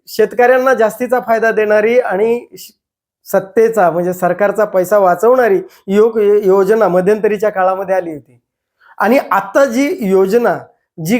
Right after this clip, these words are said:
गाजते देशभर, राज्यभर आणि म्हणजे एक रुपयामध्ये शेतकऱ्यांना जो विमा दिला जात होता, तो विमा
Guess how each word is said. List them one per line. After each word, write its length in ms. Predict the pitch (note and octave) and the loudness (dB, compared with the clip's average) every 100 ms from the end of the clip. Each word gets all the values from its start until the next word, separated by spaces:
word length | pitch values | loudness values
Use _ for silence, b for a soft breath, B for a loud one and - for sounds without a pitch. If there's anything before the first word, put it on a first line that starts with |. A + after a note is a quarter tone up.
| F3+ | -2
गाजते 580 | E3+ E3+ D#3+ C4 A#3+ E3+ | -2 -2 -2 0 2 0
देशभर, 480 | D#3 F3 F3+ F3+ G#3 F3 | -4 -6 -4 -2 0 0
राज्यभर 640 | E3 E3 D#3 G#3 G3 D#3+ - _ _ _ _ _ _ _ | -2 -2 0 0 0 -2 -4 _ _ _ _ _ _ _
आणि 500 | E3 G3 A#3+ F#3 C#3+ - _ _ _ _ | 0 2 2 0 -2 -16 _ _ _ _
म्हणजे 220 | E3+ F3+ A3 A3+ | 0 2 2 2
एक 340 | A3 D4 D4+ | 2 2 0
रुपयामध्ये 680 | D4 C4+ C4 C4 A#3+ A#3 A#3+ | 0 2 2 2 0 0 0
शेतकऱ्यांना 680 | - A3+ A3+ A3 G#3 G#3 G#3+ A3 - - E3 | -2 -4 -4 -4 -4 -4 -6 -6 -12 -18 -2
जो 200 | G3 G#3 | 0 0
विमा 380 | G3+ E3 F3+ A3 | 0 -2 2 2
दिला 260 | G#3 G3 E3+ | 2 2 2
जात 180 | E3+ E3 | 2 0
होता, 260 | D3+ C#3+ C3 | -6 -14 -20
तो 500 | _ _ _ F#3+ G#3+ - | _ _ _ -2 -2 -4
विमा 380 | F3+ E3 F3 E3+ | -4 0 2 0